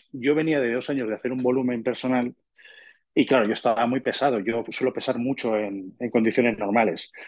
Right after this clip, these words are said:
Entonces, para ajustarme a Classic, tengo que perder casi veinte y pico kilos.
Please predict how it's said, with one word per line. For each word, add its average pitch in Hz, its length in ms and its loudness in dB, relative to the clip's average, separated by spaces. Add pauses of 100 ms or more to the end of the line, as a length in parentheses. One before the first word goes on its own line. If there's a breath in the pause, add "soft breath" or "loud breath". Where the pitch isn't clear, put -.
(220 loud breath)
Entonces, 120 240 4
para 135 140 6
ajustarme 143 420 4
a 147 80 2
Classic, 156 560 2 (520)
tengo 123 180 4
que 131 80 4
perder 127 340 2
casi 139 340 -2
veinte 120 460 -4
y 113 60 -4
pico 127 300 -8
kilos. - 560 -8